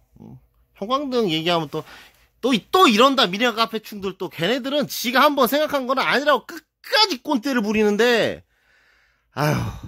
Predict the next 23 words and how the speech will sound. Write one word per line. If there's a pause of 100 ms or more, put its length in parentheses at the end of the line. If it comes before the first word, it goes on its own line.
(240)
야,
너
궁금하거든.
저기
집에
있는
거
있잖아.
조명이랑
환풍기랑
이런
거
있잖아.
선
끊어봐. (480)
어? (460)
거기
있는
구리심
얼마
되나? (540)
어? (1200)
아휴,